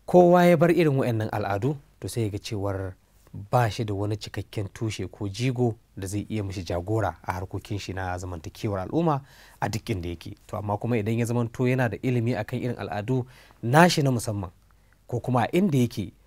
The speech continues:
ya samu bayani ko kuma ilimi akan irin al'adun mutanen, to, zai san yadda zai zauna da su. To, don haka ina fatan za a ci gaba da buɗewa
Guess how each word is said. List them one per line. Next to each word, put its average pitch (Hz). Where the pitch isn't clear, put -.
ya 120
samu 113
bayani 107
ko 113
kuma 120
ilimi 143
akan 110
irin 113
al'adun 104
mutanen, 120
to, 107
zai 110
san 104
yadda 95
zai 95
zauna 90
da -
su. -
To, -
don 98
haka 156
ina 107
fatan 107
za 107
a 92
ci -
gaba 95
da 87
buɗewa 113